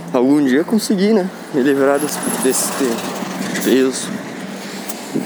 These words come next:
Porque pense,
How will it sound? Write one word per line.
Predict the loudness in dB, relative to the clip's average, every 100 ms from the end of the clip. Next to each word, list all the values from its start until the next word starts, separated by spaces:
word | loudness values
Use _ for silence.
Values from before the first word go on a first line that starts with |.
| -4 -6 -10 -10 -8 0
Porque | 0 2 2 4 4 4 4 4 2 0 -2 -4 -6 -8 -10 -14 -12 -8 -6 -6 -8 -10 -10 -10 -12 -14 -16 -10 -8 -8 -14 -14 -14 -12 -12 -12 -10 -2
pense, | 2 2 2 -2